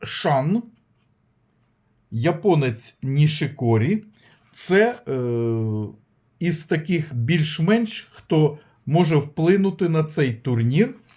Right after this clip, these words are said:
е, виконавці великого тенісу серед чоловіків.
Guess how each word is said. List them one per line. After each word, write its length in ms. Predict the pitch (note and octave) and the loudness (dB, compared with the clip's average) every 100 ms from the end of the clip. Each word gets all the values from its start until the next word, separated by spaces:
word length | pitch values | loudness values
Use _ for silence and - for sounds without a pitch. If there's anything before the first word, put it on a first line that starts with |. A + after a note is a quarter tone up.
| _ _ _ _ _ - | _ _ _ _ _ -8
е, 100 | G2+ | -4
виконавці 960 | G#2 C#3 D3 C#3+ E3 G3+ - - G#3+ - _ _ _ _ _ _ _ _ _ _ | -2 0 0 2 2 0 -4 -4 -4 -4 _ _ _ _ _ _ _ _ _ _
великого 500 | C#3 C#3+ D#3 D3 C3 | 0 2 2 0 -2
тенісу 760 | A2 E3 F#3 F#3+ - F#3+ F3+ - _ - | -2 0 0 0 -2 -4 -4 -10 _ -14
серед 520 | - D#3 D#3 D#3 - _ _ | 0 2 2 0 -8 _ _
чоловіків. 800 | - E3 C#3+ C3 C#3 A2+ E2 | 0 2 2 0 -4 -6 -8